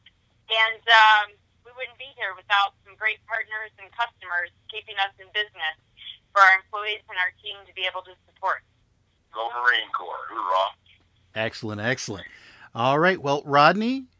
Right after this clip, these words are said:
Speaker 3: and Maggie, thank you so much for spending some time with Michigan Celebrates today.
Speaker 2: Well, thank you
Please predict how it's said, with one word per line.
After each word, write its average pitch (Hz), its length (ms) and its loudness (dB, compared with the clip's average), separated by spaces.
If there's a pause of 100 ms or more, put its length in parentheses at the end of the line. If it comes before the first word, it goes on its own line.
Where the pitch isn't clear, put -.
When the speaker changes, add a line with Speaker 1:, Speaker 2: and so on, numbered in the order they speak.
(140)
Speaker 3:
and 123 160 -2
Maggie, 151 480 0
thank 285 320 2
you 196 80 2
so - 240 2
much 135 300 4
for 139 160 -2
spending 135 320 2
some 127 180 -2
time 135 380 4
with 123 160 -2
Michigan 127 380 0
Celebrates 143 580 -2
today. 98 340 -2 (1200)
Speaker 2:
Well, 110 180 -8
thank 131 220 -4
you 127 80 -10